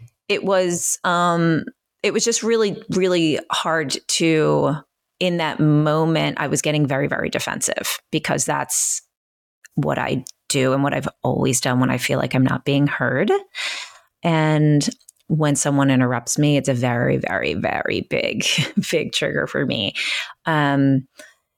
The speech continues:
and when I just f-, feel like I'm trying to express myself and my emotions, but there's no validation happening, it's just talking over me.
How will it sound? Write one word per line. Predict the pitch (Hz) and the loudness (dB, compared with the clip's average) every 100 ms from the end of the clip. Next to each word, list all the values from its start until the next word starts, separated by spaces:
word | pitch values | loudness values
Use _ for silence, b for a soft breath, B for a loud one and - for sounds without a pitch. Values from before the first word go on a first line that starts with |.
| _ - | _ -6
and | 175 160 156 151 147 - _ _ | -2 2 4 4 2 -4 _ _
when | 143 156 147 | -2 0 0
I | 139 | -2
just | 143 147 - | -2 -2 -2
f-, | - - - - | -6 -10 -14 -10
feel | - - 160 156 | -6 -2 0 2
like | 147 139 | 0 -2
I'm | 139 | -2
trying | 131 - 143 135 127 | -2 -2 -2 0 0
to | - | -2
express | 135 - - 135 - | -2 -2 -2 -2 0
myself | 170 180 214 247 254 | 0 0 2 2 2
and | 151 | 2
my | 147 139 | 2 4
emotions, | 131 127 123 - 185 208 214 | 4 2 2 2 4 4 2
but | - 147 - - | 0 -2 -2 -2
there's | 139 | 2
no | 147 135 135 | 2 2 2
validation | 135 135 131 131 - 156 | 0 -2 -2 0 0 0
happening, | 160 160 202 202 226 233 240 - _ | 0 -2 0 4 4 4 0 -10 _
it's | - - | -4 -2
just | 139 - | -2 -2
talking | - 139 - 147 135 | -2 -4 -2 0 0
over | 123 139 | 0 2
me. | 170 202 262 285 - | 2 4 2 0 -6